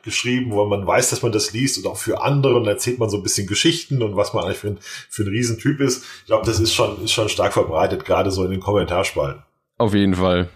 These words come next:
Speaker 2: Äh, bei W O W Raid Guides habe ich das auch immer gemerkt. Meine W O W Raid Guides waren auch immer sehr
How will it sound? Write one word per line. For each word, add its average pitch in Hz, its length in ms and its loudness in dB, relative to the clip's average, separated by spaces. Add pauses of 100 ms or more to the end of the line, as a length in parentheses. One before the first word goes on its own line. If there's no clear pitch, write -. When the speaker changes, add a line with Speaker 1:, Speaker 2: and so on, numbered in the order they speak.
(400)
Speaker 2:
Äh, 95 260 2
bei 95 220 0
W 113 120 2
O 107 100 4
W 110 160 2
Raid 120 200 0
Guides 117 220 0
habe 113 100 4
ich 107 40 2
das 104 120 2
auch - 160 2
immer 123 160 2
gemerkt. 104 480 2 (260)
Meine 110 300 2
W 123 140 4
O 113 80 2
W 113 120 2
Raid 123 220 2
Guides 123 560 0
waren 110 380 0
auch 139 400 0
immer 117 260 2
sehr 117 840 2